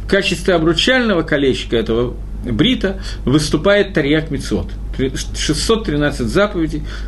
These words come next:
которые объединили нас с Творцом и поставили нас в состояние, которое называется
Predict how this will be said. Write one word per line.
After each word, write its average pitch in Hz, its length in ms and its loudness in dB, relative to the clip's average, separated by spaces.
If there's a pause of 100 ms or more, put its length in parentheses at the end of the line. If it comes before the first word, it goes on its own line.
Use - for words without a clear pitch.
которые 160 320 2
объединили 151 800 2
нас 147 240 0
с - 20 -8
Творцом 196 560 0 (260)
и 143 60 4
поставили 196 440 4
нас 185 100 0
в - 20 -4
состояние, 185 540 2
которое 147 240 -2
называется 147 560 2